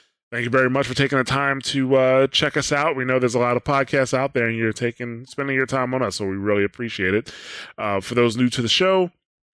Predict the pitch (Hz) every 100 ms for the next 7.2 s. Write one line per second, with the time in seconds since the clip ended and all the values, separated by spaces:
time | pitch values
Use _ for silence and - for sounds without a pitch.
0 | _ - 170 185 214 190 180 127 127 120
1 | 120 113 - 123 127 127 107 104 - 110
2 | 110 101 117 110 110 98 98 120 - 131
3 | 117 104 - - _ _ _ 147 143 147
4 | 123 127 226 254 - 147 135 120 185 160
5 | - 165 156 123 117 120 - 107 120 127
6 | 135 127 117 104 - 123 104 98 95 107
7 | 120 156